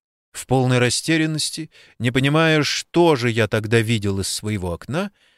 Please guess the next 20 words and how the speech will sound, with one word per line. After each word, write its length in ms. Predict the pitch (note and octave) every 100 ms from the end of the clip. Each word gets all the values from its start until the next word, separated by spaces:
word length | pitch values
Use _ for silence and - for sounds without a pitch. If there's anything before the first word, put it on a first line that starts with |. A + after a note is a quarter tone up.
| _ _ _
я 200 | F#2+ F3+
открыл 360 | G#3 - G#3+ F#3+
деревянные 600 | E3+ E3 F3 E3+ D3+ C#3+
рамы 400 | D3 F3+ F#3 F3+
и 80 | D#3+
высунулся 720 | B2+ D#3 - D#3 D#3 - D#3
во 120 | D#3
двор. 640 | C3 G2 G2 F2+ - - _ _ _ _ _ _ _ _ _
Я 180 | D3 G#3
не 120 | F#3+
ошибся. 600 | C3+ - E2+ - - - - _ _ _ _ _ -
Во 180 | G2
внутренний 600 | C3 A3+ C4 F#3+ E3+ C#3+
дворик 500 | B2+ A2 G3+ A3 G3+
на 160 | D#3 D#3+
этой 220 | F#3+ D#3+
высоте 480 | C#3+ B2+ C3 A#2+ F3
выходили 540 | E3 C3+ B2+ C#3+ C#3+
только 500 | A#2+ D#3+ F3+ - D3+
два 560 | C3 F#2+ G2 F#2+ E2